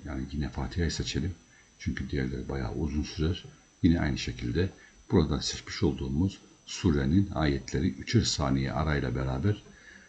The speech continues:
burada sıralanıyorlar. Mesela şu aşağıdan bir tane seçelim.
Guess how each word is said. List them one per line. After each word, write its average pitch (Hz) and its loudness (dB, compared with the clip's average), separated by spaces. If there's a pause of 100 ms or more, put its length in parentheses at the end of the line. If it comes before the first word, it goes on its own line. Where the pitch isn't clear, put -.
(260)
burada 87 6 (560)
sıralanıyorlar. 73 2 (520)
Mesela - -6
şu - -6
aşağıdan - 0
bir - -4
tane - -6
seçelim. - -6